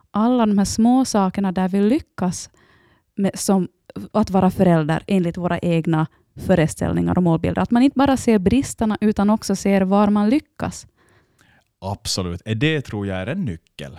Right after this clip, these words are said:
Speaker 2: Alltså det här kan vara ett av svaren på det här som vi funderar på. För, för min känsla då, som, a-, av att jag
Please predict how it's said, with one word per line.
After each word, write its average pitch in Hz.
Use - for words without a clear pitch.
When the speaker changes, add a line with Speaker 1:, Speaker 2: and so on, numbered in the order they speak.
Speaker 2:
Alltså 110
det 143
här 143
kan 175
vara 143
ett 123
av 107
svaren 117
på 85
det 87
här 87
som 85
vi 82
funderar 87
på. 85
För, 92
för -
min 233
känsla 131
då, 95
som, 95
a-, 92
av 95
att 92
jag 87